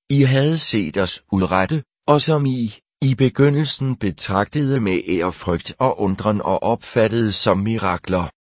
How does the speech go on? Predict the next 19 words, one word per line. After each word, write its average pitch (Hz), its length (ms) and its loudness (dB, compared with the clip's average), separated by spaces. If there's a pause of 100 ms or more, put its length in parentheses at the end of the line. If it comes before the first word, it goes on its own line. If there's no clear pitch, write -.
(200)
Vi 123 220 0
ved, 135 280 2 (340)
at 131 200 0
I 147 100 0
nu 151 260 4
har 139 320 2
lært 101 420 -2
at 98 120 -2
betragte 95 600 -4
disse 139 380 -2
gerninger 92 600 0 (720)
som 90 280 0
dagligdags 110 760 -2
foreteelser 98 1040 0
i 110 120 0
livet, 92 600 0 (220)
når 117 140 2
det 131 180 0
leves, 90 580 0